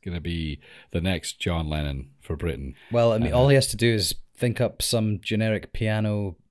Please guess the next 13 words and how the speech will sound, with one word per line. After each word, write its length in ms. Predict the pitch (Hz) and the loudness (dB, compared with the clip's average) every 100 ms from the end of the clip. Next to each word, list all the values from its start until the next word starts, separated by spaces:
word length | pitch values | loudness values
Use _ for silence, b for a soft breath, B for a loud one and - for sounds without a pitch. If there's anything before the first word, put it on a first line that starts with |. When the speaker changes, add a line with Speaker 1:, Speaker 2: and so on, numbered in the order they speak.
| _ | _
Speaker 2:
riff 280 | 101 92 - | -6 -4 -4
in 60 | |
his 140 | 95 - | -4 -2
head 420 | - 120 98 82 | 0 0 0 -4
and 120 | - 92 | -6 -4
then 100 | 87 | -4
hand 320 | - 104 104 | -4 -2 -2
it 60 | - | -2
off 240 | 95 - | -2 -4
to 340 | - 90 85 - | -4 -2 -2 -4
a 200 | 85 80 73 _ _ _ | -6 -6 -8 _ _ _
trained 280 | - 98 87 | -4 -4 -2
musician, 560 | 87 107 127 - 62 | -2 0 0 -2 -8